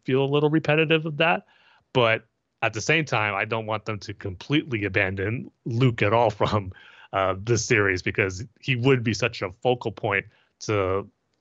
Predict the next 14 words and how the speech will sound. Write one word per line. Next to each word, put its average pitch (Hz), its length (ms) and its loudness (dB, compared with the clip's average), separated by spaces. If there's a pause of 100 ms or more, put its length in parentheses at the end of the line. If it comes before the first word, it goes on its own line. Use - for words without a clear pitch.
(120)
Obi-Wan's 123 440 4
story 170 300 4
there. 98 180 4
As 95 140 0
we 110 80 0
all 104 180 0
know, 104 300 2
that, 95 240 -2 (280)
that 131 100 0
is 123 100 0
why 110 200 2
he's 110 180 -2
on 131 200 0
Tatooine. 90 560 -6